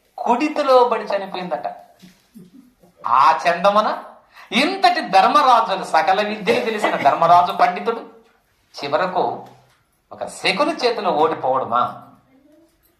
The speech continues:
కాబట్టి వ్యసనం అన్ని విధాల చేటు. ఆ రకంగా వీళ్ళు ఓడిపోయే కొలది వీళ్ళకి ఈర్ష్య, పగ, ద్వేషాలు పెరిగి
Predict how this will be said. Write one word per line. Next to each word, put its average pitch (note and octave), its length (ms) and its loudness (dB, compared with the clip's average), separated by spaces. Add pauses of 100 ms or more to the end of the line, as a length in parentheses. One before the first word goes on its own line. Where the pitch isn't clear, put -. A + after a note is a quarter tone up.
(300)
కాబట్టి - 680 -6 (140)
వ్యసనం E3 760 0 (460)
అన్ని F3+ 260 0
విధాల F3+ 680 2
చేటు. G3+ 240 -4 (420)
ఆ C#3 300 4
రకంగా D#3+ 680 0 (880)
వీళ్ళు D4 400 2 (480)
ఓడిపోయే E4+ 680 4
కొలది C#4 320 2
వీళ్ళకి A3+ 360 -2
ఈర్ష్య, A#3 720 0
పగ, B3 400 4
ద్వేషాలు A#3+ 540 2
పెరిగి A#3+ 480 -2